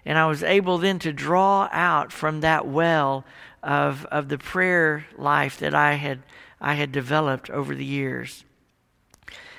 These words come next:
And, and people said to me, during the midst of all that, that tragedy, of course, I was in grief. They said, "Dale, it makes a difference that you're a person of prayer. Your presence in accepting and dealing with the tragedy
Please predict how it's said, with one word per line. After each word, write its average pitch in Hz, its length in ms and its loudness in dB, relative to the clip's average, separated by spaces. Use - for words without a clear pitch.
And, 147 380 -2
and 139 160 -6
people 170 360 0
said 220 320 0
to 170 100 -4
me, 139 300 -2
during 170 240 0
the 170 80 2
midst 185 380 0
of 160 100 -2
all 156 200 4
that, 143 340 0
that 135 240 -6
tragedy, 180 500 0
of 131 80 -8
course, 147 240 -6
I 214 140 2
was 170 200 0
in 147 140 -4
grief. 233 380 -4
They 160 140 0
said, 151 300 -2
"Dale, 190 320 2
it 143 100 0
makes 190 360 0
a 170 80 2
difference 147 640 0
that 143 180 -4
you're 170 220 0
a 156 80 0
person 170 420 -2
of 143 140 -4
prayer. 147 600 -2
Your 131 140 -4
presence 175 640 -4
in 151 160 -8
accepting 156 720 -4
and 139 180 -6
dealing 175 380 2
with 147 240 -4
the 135 200 -4
tragedy 143 760 -4